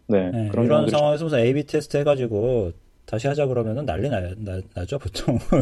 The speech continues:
Speaker 1: 네, 그럼요. 그리고 또
Speaker 2: <laughs>
Speaker 1: 업체, 업체에서도 뭐 사실 정부하고 계약사항을
Speaker 2: 네.
Speaker 1: 어기게 되면 여러 가지 페널티가 굉장히 크기 때문에,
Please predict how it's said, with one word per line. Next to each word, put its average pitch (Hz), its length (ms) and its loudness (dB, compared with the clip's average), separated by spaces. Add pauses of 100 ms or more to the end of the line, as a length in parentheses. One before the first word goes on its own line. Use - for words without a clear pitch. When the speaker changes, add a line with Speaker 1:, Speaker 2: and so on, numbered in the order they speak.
(120)
Speaker 1:
네, 143 260 8
그럼요. 147 420 6
그리고 156 160 8
또 165 260 8
Speaker 2:
<laughs> - 40 -16
Speaker 1:
업체, 147 340 8
업체에서도 190 640 6
뭐 147 260 6
사실 160 260 2
정부하고 175 400 4
계약사항을 123 1000 2
Speaker 2:
네. 90 300 -6
Speaker 1:
어기게 147 460 6
되면 123 280 2
여러 107 140 4
가지 127 140 0
페널티가 208 340 4
굉장히 127 280 2
크기 196 240 2
때문에, 92 540 -2